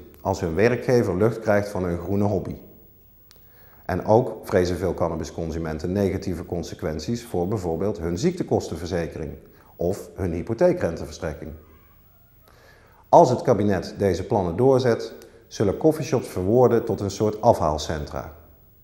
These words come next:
Drugsrunners, straatdealers, huisdealers en hashtaxis zullen cannabis leveren,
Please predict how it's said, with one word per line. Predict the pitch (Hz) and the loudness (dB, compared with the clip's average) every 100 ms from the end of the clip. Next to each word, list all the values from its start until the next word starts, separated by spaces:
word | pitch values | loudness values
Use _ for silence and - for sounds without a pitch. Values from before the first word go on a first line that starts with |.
| _ - _ _ - | _ -20 _ _ -2
Drugsrunners, | 107 156 151 143 127 127 - - | 6 6 6 4 4 2 -2 -10
straatdealers, | - - 143 143 110 120 120 117 - | -8 4 8 8 6 4 4 2 2
huisdealers | 104 135 117 113 107 92 - | 4 6 4 2 2 2 -2
en | 85 | -6
hashtaxis | 80 123 135 - 113 - 107 - - - - | 0 0 2 2 2 0 -6 -6 -14 -20 -20
zullen | - 139 139 - | 0 4 6 6
cannabis | 117 120 123 127 | 6 6 2 4
leveren, | 120 120 117 139 | 6 6 2 -4